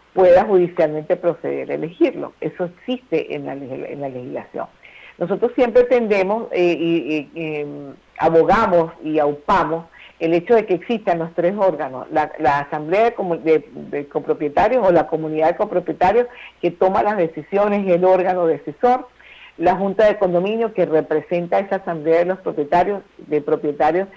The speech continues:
y vigila y supervisa las funciones del administrador, y el administrador, que es el encargado de llegar el día a día, va a hacer todos los actos, eh, de administración que sean necesarios,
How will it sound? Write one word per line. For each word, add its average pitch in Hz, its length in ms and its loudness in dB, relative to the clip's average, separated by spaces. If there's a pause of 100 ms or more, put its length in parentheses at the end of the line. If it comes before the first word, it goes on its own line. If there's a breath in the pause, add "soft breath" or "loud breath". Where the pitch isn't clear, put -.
(300 loud breath)
y 226 320 -4
vigila 247 520 2
y 262 120 2
supervisa 202 640 0
las 220 160 2
funciones 180 420 -2
del 190 140 -2
administrador, 185 800 2 (260 loud breath)
y 175 80 4
el 175 120 6
administrador, 214 840 4
que 175 180 4
es 180 80 2
el 190 140 6
encargado 185 720 4
de 202 80 4
llegar 180 500 4 (460 loud breath)
el 170 260 0
día 208 300 6
a 220 40 4
día, 170 440 2 (120)
va 160 60 2
a - 40 -2
hacer 170 240 0
todos 202 280 4
los 190 180 2
actos, 185 360 2 (200)
eh, 160 320 -2
de 160 140 4
administración 165 920 -2 (400 loud breath)
que 175 200 -2
sean 165 260 2
necesarios, 170 560 -4